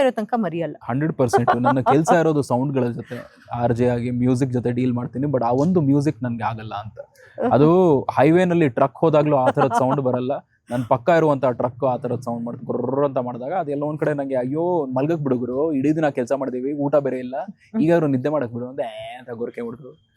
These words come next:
Speaker 2: ಹೆವಿ ಸೀನ್ ಆಗ್ಬಿಡ್ತದು. ಅದು
Speaker 1: ಹ್ಮ್.
Speaker 2: ಏನ್ ಮಾಡ್ತೀರಾ, ಅಡ್ಜಸ್ಟ್ ಮಾಡ್ಕೊಳ್ಳೇಬೇಕಾಯ್ತು, ಜಂಟಿ ಬೇರೆ ಅಲ್ವಾ?
Speaker 1: ಹ್ಮ್,
Speaker 2: So
Speaker 1: ಹ್ಮ್.
Speaker 2: ಹೆಂಗೋ ಅಡ್ಜಸ್ಟ್ ಮಾಡ್ಕೊಂಡು ಮಲಗ್ತಾ ಇದ್ದೆ. ಬೆಳಗ್ಗೆ ತಿರ್ಗಾ ಎಬ್ಬಿಸ್ಬಿಡ್ತಾ ಇದ್ರು ಬಾತ್ರೂಮ್‌ಗೆ ಹೋಗಕ್ಕೆ ಅಂತ, because ಅದ್ ಕಟ್ಕೊಂಡೇ ಹೋಗ್ಬೇಕಲ್ಲ.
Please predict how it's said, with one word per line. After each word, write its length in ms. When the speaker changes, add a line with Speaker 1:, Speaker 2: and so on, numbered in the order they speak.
Speaker 2:
ಹೆವಿ 300
ಸೀನ್ 220
ಆಗ್ಬಿಡ್ತದು. 480
ಅದು 340
Speaker 1:
ಹ್ಮ್. 100
Speaker 2:
ಏನ್ 280
ಮಾಡ್ತೀರಾ, 340
ಅಡ್ಜಸ್ಟ್ 380
ಮಾಡ್ಕೊಳ್ಳೇಬೇಕಾಯ್ತು, 760
ಜಂಟಿ 280
ಬೇರೆ 180
ಅಲ್ವಾ? 340
Speaker 1:
ಹ್ಮ್, 100
Speaker 2:
So 80
Speaker 1:
ಹ್ಮ್. 100
Speaker 2:
ಹೆಂಗೋ 160
ಅಡ್ಜಸ್ಟ್ 320
ಮಾಡ್ಕೊಂಡು 280
ಮಲಗ್ತಾ 280
ಇದ್ದೆ. 220
ಬೆಳಗ್ಗೆ 340
ತಿರ್ಗಾ 160
ಎಬ್ಬಿಸ್ಬಿಡ್ತಾ 420
ಇದ್ರು 120
ಬಾತ್ರೂಮ್‌ಗೆ 360
ಹೋಗಕ್ಕೆ 220
ಅಂತ, 140
because 260
ಅದ್ 100
ಕಟ್ಕೊಂಡೇ 360
ಹೋಗ್ಬೇಕಲ್ಲ. 400